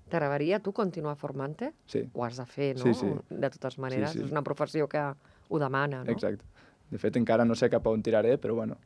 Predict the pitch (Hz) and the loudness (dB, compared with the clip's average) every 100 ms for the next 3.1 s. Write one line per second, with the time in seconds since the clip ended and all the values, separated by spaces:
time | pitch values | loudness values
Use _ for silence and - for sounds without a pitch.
0 | - - - - 110 110 113 120 113 110 | -20 -20 -10 -2 0 2 4 4 4 2
1 | 104 - - 113 110 117 113 110 117 123 | -2 -10 -6 0 2 4 2 2 4 6
2 | 147 151 - - 160 160 170 214 104 101 | 6 4 -4 -6 -2 0 0 0 0 -2
3 | 98 | -4